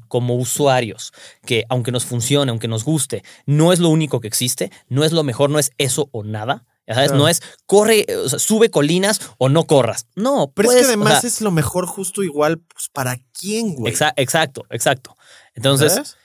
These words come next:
Speaker 1: y, y como, como proveedor de ese tipo de servicios, como creador de ese tipo de servicios, como, mm, órgano, eh, acreditador de ese tipo de servicios,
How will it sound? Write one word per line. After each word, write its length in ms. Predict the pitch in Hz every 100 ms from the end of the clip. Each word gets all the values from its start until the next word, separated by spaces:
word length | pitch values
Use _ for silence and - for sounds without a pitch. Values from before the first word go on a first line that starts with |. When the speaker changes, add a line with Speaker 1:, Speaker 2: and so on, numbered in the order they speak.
| _ _
Speaker 1:
y, 180 | 143 147 165
y 160 | 147
como, 680 | 135 151 139 135 127 120 - -
como 260 | 123 127
proveedor 720 | 117 147 135 127 131 127 170 202
de 80 | 160
ese 120 | 135
tipo 220 | 135 139
de 40 |
servicios, 440 | 131 117 131 147 -
como 300 | 107 110 -
creador 580 | 107 104 104 104 151 180
de 80 |
ese 140 | 160 139
tipo 240 | 143 147
de 40 | 135
servicios, 540 | 143 160 160 165 165 - - -
como, 340 | 123 120 110
mm, 220 | 104 101 - _ _ _ _ _ _ _ -
órgano, 920 | 147 156 151 156 151 135 120 110 - _ _ _ _
eh, 320 | 123 120 113 -
acreditador 1000 | 135 143 156 139 139 135 139 147 151 180
de 100 | 151
ese 160 | 147
tipo 220 | 139 143 147
de 60 |
servicios, 540 | 135 131 151 175 202